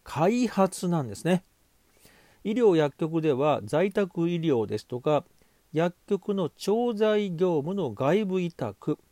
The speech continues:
そして介護では介護施設の人員配置基準見直し、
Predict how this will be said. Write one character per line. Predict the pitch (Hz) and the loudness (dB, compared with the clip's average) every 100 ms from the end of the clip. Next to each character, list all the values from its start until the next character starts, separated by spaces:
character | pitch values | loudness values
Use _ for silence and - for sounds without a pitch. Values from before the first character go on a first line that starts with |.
| _ _ _ _ _ | _ _ _ _ _
そ | 180 240 | -6 -6
し | - | -2
て | 165 135 | -2 -2
介 | - 233 233 170 | -2 0 0 0
護 | 127 | -2
で | 120 170 | -2 0
は | 185 113 - | 2 0 -2
介 | - 214 220 | -2 0 0
護 | 208 | -2
施 | 185 | -2
設 | - 151 160 | -4 -4 -4
の | 139 113 | -8 -6
人 | 175 202 214 | -2 -2 -2
員 | 202 196 | -4 -6
配 | - 175 | -4 -4
置 | 160 - | -4 -10
基 | - | -8
準 | 156 117 | -6 -6
見 | 117 | -4
直 | 135 147 143 131 | -2 0 0 -2
し、 | - - 147 | -6 -4 -4